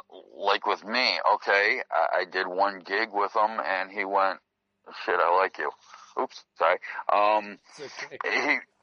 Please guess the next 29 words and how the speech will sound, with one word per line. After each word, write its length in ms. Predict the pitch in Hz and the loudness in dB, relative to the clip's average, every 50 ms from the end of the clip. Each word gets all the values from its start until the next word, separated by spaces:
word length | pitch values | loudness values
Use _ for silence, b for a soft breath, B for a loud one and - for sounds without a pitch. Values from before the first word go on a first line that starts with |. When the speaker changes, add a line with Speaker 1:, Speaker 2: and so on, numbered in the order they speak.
| - - - 123 | -16 -12 -10 -4
Speaker 1:
he 160 | 123 151 143 | 0 2 2
went, 320 | 135 135 139 139 143 139 - - 113 107 | 4 4 4 2 2 0 -4 -8 -10 -2
"Yeah, 300 | 120 147 156 139 107 87 - - | 2 4 4 4 4 2 0 -4
o-, 260 | 101 104 - - 123 | -6 -4 -2 -2 -2
okay, 360 | 113 - 156 151 160 127 92 82 78 | -2 0 0 2 2 4 4 2 2
I 100 | 87 90 | 0 0
feel 200 | - - 101 92 | -2 -2 -4 -4
comfortable, 840 | - - 98 92 95 - - 135 - - 135 143 165 185 190 190 - - | 0 0 0 0 0 0 -2 -4 -2 0 0 0 0 -2 -4 -8 -6 -2
and 640 | 101 101 101 101 95 95 95 95 92 95 92 90 - _ _ _ _ _ _ _ _ _ _ - - - _ - - 101 87 | 0 2 2 2 2 0 -2 -4 -10 -14 -14 -16 -20 _ _ _ _ _ _ _ _ _ _ -20 -20 -20 _ -20 -20 -10 -2
let's 260 | 90 95 104 120 - - | 2 2 2 2 2 -2
do 160 | 110 117 113 | -4 -4 -2
more." 300 | 113 117 135 156 107 - - - - - - - _ _ _ _ _ _ _ - | 2 2 4 4 4 2 0 -6 -12 -20 -20 -20 _ _ _ _ _ _ _ -20
Speaker 2:
Yeah. 180 | - - - - _ _ _ _ _ _ _ _ _ _ _ _ _ _ _ _ _ _ _ - | -20 -20 -20 -20 _ _ _ _ _ _ _ _ _ _ _ _ _ _ _ _ _ _ _ -6
Speaker 1:
I 60 | - | -2
mean, 300 | 98 101 107 107 107 104 85 | 0 2 2 2 2 2 2
it's, 280 | 82 107 110 107 - 123 | 2 2 2 2 2 2
uh, 320 | 113 110 110 107 104 101 - | 4 4 4 4 2 2 0
there's 180 | 110 110 107 87 | -2 -2 -2 -2
a 40 | 92 | -2
lot 280 | 82 87 90 101 113 113 | 0 2 4 4 4 2
of 80 | 107 | 0
times 540 | - 123 110 110 113 117 117 113 113 113 101 | 0 0 0 2 2 0 0 -4 -6 -10 -8
where 520 | 104 101 101 101 101 104 101 101 98 - - - | -4 0 2 2 4 4 4 2 0 0 -2 -2
I 80 | 95 101 | 0 0
almost 280 | 101 101 101 98 - - | -2 -2 -6 -8 -4 0
had 140 | 107 98 | 0 2
a 40 | 98 - | 2 2
couple 280 | - 98 92 - 101 | 2 0 0 2 2
opportunities 960 | 98 95 98 - - - - 104 98 98 101 95 92 95 95 95 92 - - | 2 2 2 0 -6 -10 -8 -6 -6 -6 -6 -6 -6 -6 -6 -6 -6 -10 -16